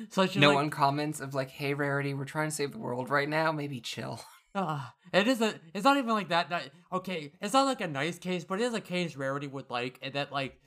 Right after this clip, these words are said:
Speaker 1: it's a, it's a boring thing, but it's bedazzled to hell. It is
Speaker 2: Yeah,
Speaker 1: ki-,
Speaker 2: yeah.
Speaker 1: <laughs> Rarity, I love you,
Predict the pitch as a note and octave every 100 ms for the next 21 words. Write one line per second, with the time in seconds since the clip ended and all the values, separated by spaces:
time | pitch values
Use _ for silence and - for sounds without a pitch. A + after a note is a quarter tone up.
0 | _ _ _ _ - E3+ F3 - - F#3
1 | F#3+ D3+ F3+ G#3 A#3 G3 F#3 F#3 F3 F3
2 | E3+ - C#3+ C3+ C3+ C#3 D3+ D3+ B2+ C3
3 | C3 D3 D3+ _ _ _ _ _ _ _
4 | - E3 F3 - G#3+ A3 A#3+ A3+ A#3 C4
5 | C#4+ - _ C4+ A#3 G3+ A3 G#3+ A3 G#3
6 | F#3 F3+ F#3 D3 D3+ C#3+ C#3+